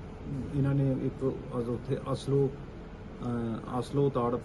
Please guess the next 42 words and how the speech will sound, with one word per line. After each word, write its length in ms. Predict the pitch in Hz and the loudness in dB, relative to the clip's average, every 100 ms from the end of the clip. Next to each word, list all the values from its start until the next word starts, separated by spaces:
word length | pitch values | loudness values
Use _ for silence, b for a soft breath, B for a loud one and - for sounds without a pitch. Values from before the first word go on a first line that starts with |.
| - - | -6 -2
ਪਿੰਡ 180 | 127 117 | 0 2
ਪੈਂਦਾ, 260 | 120 117 131 | 0 0 0
ਉੱਥੇ 220 | 131 135 | 2 0
ਇੱਕ 120 | 120 113 | 0 0
ਟਾਹਲੀ 380 | 127 139 139 123 - - - 117 | 0 2 2 0 -6 -12 -8 -2
ਵਾਲਾ 140 | 120 | 0
ਵਿਰਾਨ 380 | 117 117 113 113 | 2 2 2 0
ਜੀ 100 | 117 | 2
ਜਗ੍ਹਾ 280 | 120 123 120 | 2 2 2
ਹੈਗੀ 260 | 110 113 | 0 2
ਆ, 60 | 131 | 2
ਉੱਥੇ 300 | 120 - 131 | 0 0 4
ਦਾ 80 | 139 | 4
ਹੀ 160 | 127 | 4
ਇਹ 220 | 120 117 | 2 0
ਟਾਈਮ 280 | - 110 104 | 0 0 2
ਦਿੰਦੇ 220 | 107 110 | 2 0
ਹੁੰਦੇ 200 | 101 120 | 0 -2
ਸੀ। 160 | - - - B B B - - | -2 -2 -4 B B B -4 -4
ਤਾਂ 80 | - - 135 | -4 -2 0
ਉੱਥੇ 280 | 135 147 139 | 2 4 6
ਜਿਹੜਾ 340 | 139 139 131 131 | 6 6 6 4
ਐਸ 220 | 127 - | 2 0
ਐਚ 200 | 127 135 | 0 4
ਓ 220 | 131 127 - - - - | 4 4 -2 -6 -6 0
ਵਲਟੋਆ 440 | 120 117 127 139 139 | 2 4 4 4 6
ਨਾਲ 220 | 127 120 | 4 2
ਗੱਲ 220 | 110 107 | 0 0
ਕੀਤੀ, 340 | 113 110 127 | 0 0 0
ਐਸ 140 | 120 - | 0 0
ਐਚ 140 | - | -2
ਓ 60 | 131 - | -2 0
ਖਾਲੜਾ 280 | 120 127 | 0 2
ਨੇ, 180 | 139 131 - | 2 0 -2
ਉੱਥੇ 320 | 117 - - | -4 0 2
ਪਹੁੰਚਦੇ 560 | 131 117 123 127 135 139 | 2 2 -2 0 4 4
ਆ, 80 | 131 | 2
ਉੱਥੇ, 480 | 117 - - 131 120 - - - - - | -2 -2 2 2 2 -4 -10 -10 -8 -6
ਅਹ, 640 | - - 117 110 110 110 - - - - - - - - - 131 | -6 -2 -2 0 -2 -4 -6 -8 -8 -8 -8 -8 -8 -8 -4 0
ਜਦੋਂ 200 | 131 131 | 2 2
ਮੌਕੇ 340 | 123 117 | 2 0
'ਤੇ 100 | 131 | 0